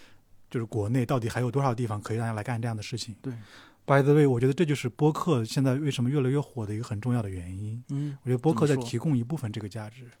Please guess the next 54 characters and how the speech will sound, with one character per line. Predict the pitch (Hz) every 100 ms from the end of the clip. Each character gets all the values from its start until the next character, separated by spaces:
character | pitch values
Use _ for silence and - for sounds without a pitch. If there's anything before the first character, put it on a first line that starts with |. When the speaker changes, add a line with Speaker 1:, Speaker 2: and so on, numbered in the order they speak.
| _ -
Speaker 2:
说？ | - - -
Speaker 1:
就 | 151
做 | 185
播 | 185
客 | - 156
确 | 170
实 | 139 110 117 - - _ _ -
还 | 123 - 139
是 | 175
在 | 170
表-， | 151 117 139
表 | 143 117
达 | 110 120
和 | 127
做 | 117 135
那 | 123 131
个， | 113 113 - _ _
做 | - 131
内 | 160
容， | 117 98 101 131 _ _ _ _ _
而 | -
且 | 135
它 | 135 156
的 | 139
成 | - 107 131
本 | 131 101
也 | 120 110
很 | 104 90
低， | 87 98 98 - _
那 | 117
它 | 139
又 | 127
不 | 123
需 | 123 127
要 | 123 110 92 95 _ - - _ _
非 | - 131
得 | 127 117
有 | 101
一 | 101
个 | 104
多 | 107
么 |
庞 | 113 - 101
大 | 117
的 | 107 110
商 | 113 - 120
业 |
系 | 107
统 | 107 101
支 | - 120
持 | -
才 | - 104
能 | 110 92
做。 | 92 104